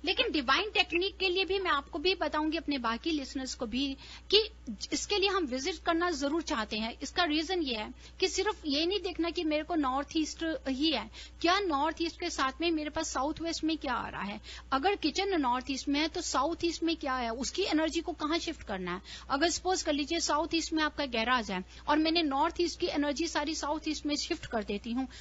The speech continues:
तो वो problem आ जाएगी। तो what I have to do, south east की एनर्जी को मैं switch करूंगी, जिससे related element से है, चाहे वो north west को करूं या कहाँ, फिर उसकी north east की एनर्जी को shift करेंगे हम south east की तरफ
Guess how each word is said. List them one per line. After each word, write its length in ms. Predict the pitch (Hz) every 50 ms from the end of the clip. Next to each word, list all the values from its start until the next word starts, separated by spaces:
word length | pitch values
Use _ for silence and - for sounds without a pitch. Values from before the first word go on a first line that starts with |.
| - - -
तो 100 | 403 403
वो 260 | 330 247 262 339 415
problem 480 | 427 - 370 339 339 311 359 359 339 269
आ 80 | 202
जाएगी। 440 | 185 - 214 - 180 - 226 240 240 - - - - -
तो 80 | 330
what 200 | 285 254 339 403
I 180 | 403 427 370 381
have 240 | 330 370 359 349 - 349
to 60 | 302
do, 140 | 349 381 427 - - - -
south 440 | - - - - 311 302 381 466 480 480 -
east 200 | 392 381 - -
की 60 | 349
एनर्जी 420 | 339 - 320 294 302 302 269 320 330
को 120 | - 339
मैं 120 | 302 302 302
switch 340 | - - - 403 - -
करूंगी, 400 | - - 254 254 277 285 294 330
जिससे 380 | 285 254 277 285 - - 349 349
related 480 | 285 311 277 262 262 254 302 311 254 - -
element 400 | 233 240 254 247 240 226 226 220
से 140 | - 254 233
है, 120 | 226 233
चाहे 180 | 233 254 226 226
वो 80 | 233 233
north 340 | 220 208 202 220 220 -
west 200 | 285 302 294 -
को 80 | - 320
करूं 340 | 294 311 294 294 320 330 330 320 - 277
या 80 | 277
कहाँ, 400 | 269 - 214 190 185 - - - - - - - - - - -
फिर 180 | - 392 466 480
उसकी 280 | 480 427 - - 403
north 300 | 370 311 302 311 302 -
east 160 | 330 311 - -
की 60 | 330
एनर्जी 340 | 277 269 269 269 247 254 269
को 120 | - 285
shift 240 | - - 302 - -
करेंगे 340 | - 240 226 226 240 233 247
हम 180 | 240 240 254
south 440 | 247 - - 196 190 196 - - 226
east 180 | 196 - - -
की 80 | 180
तरफ 260 | - - - - -